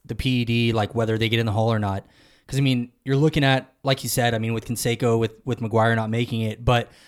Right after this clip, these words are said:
I think it's even kind of a step up with Bonds and Clemens. I mean, you're talking about Clemens, who won seven Cy Youngs, most Cy Youngs that anyone's ever won. And then you're talking about Bonds, who has hit the most home runs that anyone has ever hit.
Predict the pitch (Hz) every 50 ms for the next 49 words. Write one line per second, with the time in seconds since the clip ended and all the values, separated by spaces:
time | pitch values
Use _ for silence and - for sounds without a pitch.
0 | _ - - 131 127 - 156 151 160 - - 151 156 160 147 151 143 - - _
1 | _ _ - - 143 147 135 131 - - - - 135 135 - 127 127 131 - -
2 | - _ _ _ _ _ _ _ _ _ _ _ - - 127 110 143 135 127 127
3 | 113 107 - - 139 135 127 120 123 123 123 127 127 123 151 170 175 165 139 -
4 | - 143 143 143 143 - 147 131 123 123 120 123 - 131 131 117 113 - - 120
5 | 110 110 101 92 92 104 117 131 131 - - - - - - 139 123 117 117 117
6 | 117 110 113 107 113 110 110 110 110 107 117 104 107 104 104 110 110 110 110 -
7 | - - _ - 131 131 135 131 143 147 139 135 127 113 104 127 127 135 131 123
8 | - - 127 123 120 120 123 - 127 120 - 147 - - 123 123 127 131 - 135
9 | 127 120 113 117 120 117 110 104 - - - 120 110 104 - 131 123 120 113 113
10 | 110 110 107 120 110 107 98 90 123 120 113 107 - -